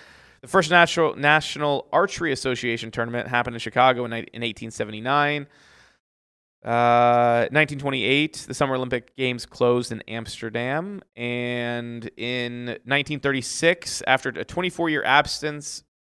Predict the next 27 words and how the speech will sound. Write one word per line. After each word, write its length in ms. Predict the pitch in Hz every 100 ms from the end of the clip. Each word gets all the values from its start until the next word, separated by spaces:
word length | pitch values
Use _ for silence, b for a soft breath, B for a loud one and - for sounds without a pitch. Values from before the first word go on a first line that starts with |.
| _
of 320 | 123 120 107 -
baseball, 840 | 110 135 139 - 139 135 131 131 127 b b b _
uh, 600 | 110 110 107 107 104 101 107 - -
at 200 | 113 -
the 160 | 113
Olympics, 580 | 101 120 143 147 143 -
two 240 | - 160 160
American 380 | 147 147 139
teams 360 | 131 135 135 123
played 240 | - 131
at 40 | 110
the 80 | 101
Berlin 320 | 113 123 135
Oli-, 160 | 131 -
Oli-, 240 | 113 120 -
Olympics. 520 | 117 127 123 127 -
The 80 | 113
world 260 | 110 131 123
champions 560 | - 131 123 123 110
beat 300 | 104 127 131
the 80 | 123
U 120 | 117
S 160 | 113 -
Olympics 440 | 104 107 110 -
six 240 | - 98 -
to 100 | -
five. 580 | - 123 120 120 120